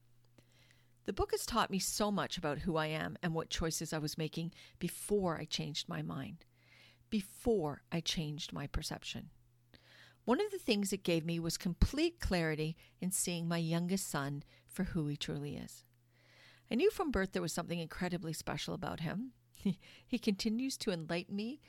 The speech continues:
on what is important in this moment. Every Christmas, birthday, or any special occasion, he'd say, "This is the best Christmas ever," or, "This is the best birthday ever." Every time we go to a park or the beach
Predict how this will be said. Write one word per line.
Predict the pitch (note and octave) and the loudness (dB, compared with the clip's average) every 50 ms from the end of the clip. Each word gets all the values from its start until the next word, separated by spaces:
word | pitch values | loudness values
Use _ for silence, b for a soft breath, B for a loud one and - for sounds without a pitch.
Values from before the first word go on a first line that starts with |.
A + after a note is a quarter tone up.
| B B B B | B B B B
on | B E3+ F3 E3 D#3 D3+ | B 2 2 2 2 2
what | D#3 E3+ F#3+ G#3+ - - | 2 2 2 2 0 -4
is | - F#3 - | -6 -4 -4
important | G#3 - - - - C#3+ C3+ - D#3 D#3 D3+ - - _ _ _ | -2 0 2 2 2 2 0 0 -4 -4 -6 -8 -12 _ _ _
in | - E3+ D#3+ D#3 | -4 -2 -2 0
this | D#3 D3 D3 - - | -2 -2 -4 -4 -4
moment. | D3+ C#3+ B2+ A2 - - - _ - - - - - _ _ _ _ B B B B B B B B | -4 -4 -4 -6 -8 -12 -16 _ -20 -20 -20 -20 -20 _ _ _ _ B B B B B B B B
Every | - A3+ C4 C4+ D4+ D4 | -2 -2 0 0 -2 -4
Christmas, | - - - D#3+ C#3+ - - D3 D#3 D3+ - | -2 0 -2 0 0 -2 -4 -4 -4 -4 -4
birthday, | - - D#3+ D#3 - - D#3 D#3 D3+ | 0 0 0 0 0 0 0 0 2
or | D3 D3 | 2 2
any | D#3 E3+ F#3+ G#3+ | 2 2 2 2
special | A3 - - - D3 - - D3+ | 2 0 -2 -4 -4 -2 -2 -4
occasion, | D3+ D3+ - - B2+ B2+ C#3 - C#3 D#3 | -4 -4 -4 -6 -6 -6 -4 -4 -6 -4
he'd | D3+ D#3+ D#3 D#3 - | -4 -4 -4 -2 -2
say, | - C#3 C#3+ C3 D#3+ - B B B B B B B B B B B B B B B - | -4 -4 -4 -4 -6 -8 B B B B B B B B B B B B B B B 6
"This | F#3+ A#3+ B3+ A#3 F#3+ - - - - - - | 10 10 10 10 8 4 0 -4 -6 -2 2
is | - F#3 - | 2 2 2
the | - - F#3+ - _ | 2 0 -2 0 _
best | - G#3 G#3+ G#3 - - | 6 6 6 6 2 0
Christmas | - - - F3 - - F#3+ F3+ - - - | -2 -2 -4 -4 -2 -2 -4 -4 -4 -4 -6
ever," | F3 F3 - A#2+ A#2 F3 - B B B B B | -6 -6 -6 -8 -10 -12 -14 B B B B B
or, | B E3+ E3+ | B 0 0
"This | D#3+ F3+ G#3 C#4+ C#4 G#3+ E3+ - - - - - | 2 2 4 6 6 6 4 2 -2 -6 -2 -2
is | G3 E3 | -2 0
the | - E3 | 0 -2
best | D#3+ - - A3 G#3+ G3+ - - - | -2 0 0 0 0 0 -4 -6 -4
birthday | F#3+ F#3+ F#3+ - - F#3 - - | -2 -2 -2 -2 -4 -6 -6 -4
ever." | - D#3+ D#3 E3+ D#3 E3+ - _ _ - b b b b b b b b b | -4 -6 -4 -6 -8 -10 -12 _ _ -20 b b b b b b b b b
Every | - F3+ A3 C4+ | -4 -2 -2 -2
time | - - D4+ C4+ C#4 C#4 C4 | -2 -2 -2 -2 0 0 0
we | C4 A#3 | 0 0
go | G#3 G#3 | 0 0
to | G3 G3 G3 | 0 0 0
a | F#3 | -2
park | F#3+ - - E3+ E3 F#3 F#3+ - - | 0 0 0 2 2 0 0 -2 -4
or | E3 | -4
the | D#3+ | -4
beach | D#3 - F3 E3 F#3+ G3 F#3+ - - | -4 -2 -2 0 0 -2 -2 -6 -8